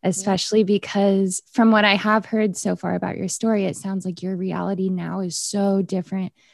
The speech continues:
Speaker 2: than it was when you were younger. So could you tell us a little bit about that backstory?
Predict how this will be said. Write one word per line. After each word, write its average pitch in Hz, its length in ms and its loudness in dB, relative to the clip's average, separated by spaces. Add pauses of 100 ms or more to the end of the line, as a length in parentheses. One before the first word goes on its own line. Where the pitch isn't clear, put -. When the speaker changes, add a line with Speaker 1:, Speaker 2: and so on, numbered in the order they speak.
(160)
Speaker 2:
than 190 220 0
it 175 80 0
was 180 260 -2
when 185 160 -2
you 175 100 -4
were 180 60 -4
younger. 180 480 -6
So 190 480 -8
could 196 180 -6
you 202 120 -2
tell 196 200 -4
us 185 160 -4
a 180 60 -6
little 180 220 -4
bit 190 240 -4
about 175 640 -6
that 185 180 -4
backstory? - 720 -6